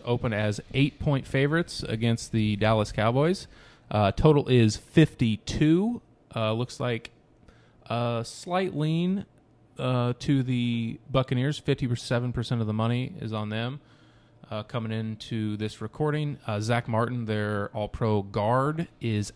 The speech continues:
out on the, uh, covid list. Um, for the Cowboys, looks like a safety, Jordan Whitehead's gonna miss the game with a hamstring injury for Tampa.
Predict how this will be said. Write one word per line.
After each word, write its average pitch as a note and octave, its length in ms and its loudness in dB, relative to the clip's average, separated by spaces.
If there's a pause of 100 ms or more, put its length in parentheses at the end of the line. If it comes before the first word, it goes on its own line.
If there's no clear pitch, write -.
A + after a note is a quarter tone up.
(120)
out C3 380 -2 (560)
on A2 240 0
the, G#2 280 0
uh, F#2+ 420 -4
covid D3 300 4
list. F3 380 -2 (580)
Um, G2 640 0
for A2 180 0
the G2 160 -2
Cowboys, B2+ 400 0
looks A2 240 -4
like A2 160 -2
a G2+ 120 -4
safety, A2+ 580 -2
Jordan A2 260 -2
Whitehead's G#2 360 0
gonna G#2+ 120 -2
miss G2+ 160 -4
the - 120 -10
game G#2 280 -2
with G2 120 -6
a G2 40 -8
hamstring G2+ 480 -6
injury G2+ 300 -4
for F#2+ 220 -8
Tampa. A#2+ 640 -6